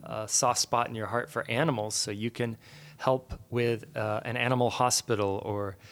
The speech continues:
a shelter. Or maybe you have a soft spot for the homeless, and so you can volunteer and help at a homeless mission, or you wanna help feed those that are hungry, or you have a soft spot in your heart for children, you wanna be a big brother, a big sister.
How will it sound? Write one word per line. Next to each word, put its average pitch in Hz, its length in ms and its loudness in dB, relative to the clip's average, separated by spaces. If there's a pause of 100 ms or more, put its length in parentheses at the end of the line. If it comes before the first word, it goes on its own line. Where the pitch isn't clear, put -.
(120)
a - 80 -2
shelter. 131 600 2 (460)
Or 117 100 0
maybe 117 300 0
you 123 80 4
have 117 80 2
a 117 40 -2
soft 120 300 0
spot - 380 -2
for 117 100 -4
the 110 140 -2
homeless, 120 580 0
and 104 120 -6
so - 140 -4
you 104 180 -6
can 110 200 -4
volunteer 113 600 0
and 107 100 -4
help 110 260 -2
at 107 120 0
a 104 80 -2
homeless 110 440 -4
mission, 107 360 -2
or 95 100 -2
you 107 120 -4
wanna 110 200 -2
help 113 240 -4
feed 120 360 -2
those 110 240 0
that 107 120 -2
are 104 80 0
hungry, 107 480 -2 (480)
or 113 160 -2
you 113 120 2
have 113 100 2
a 104 40 -2
soft 120 280 2
spot - 220 0
in - 60 -6
your 107 100 -2
heart 117 180 -2
for 110 100 -8
children, 117 540 2
you 104 100 -4
wanna 107 180 -2
be 104 200 -2
a 101 280 -2
big 104 220 -2
brother, 110 420 2
a 98 60 -2
big 104 220 -4
sister. - 500 0